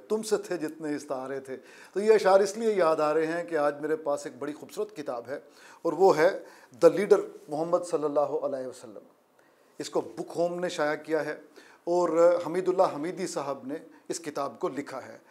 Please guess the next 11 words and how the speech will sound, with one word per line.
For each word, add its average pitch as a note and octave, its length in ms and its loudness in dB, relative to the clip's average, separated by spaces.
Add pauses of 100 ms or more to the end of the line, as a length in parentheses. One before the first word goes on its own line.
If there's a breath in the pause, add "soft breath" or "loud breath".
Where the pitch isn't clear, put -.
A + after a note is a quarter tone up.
(380 loud breath)
इसमें F#3+ 500 -4 (420 loud breath)
रसूलुल्लाह G3+ 400 2
सल्लल्लाहु G3 300 0
अलैहि E3+ 100 -2
वसल्लम F3 320 -4
की E3+ 240 -8
जो D#3+ 160 -4 (240)
आपकी D3+ 300 -4
सीरत D#3 400 -8
मुबारका C3+ 460 -6
है, A2 200 -14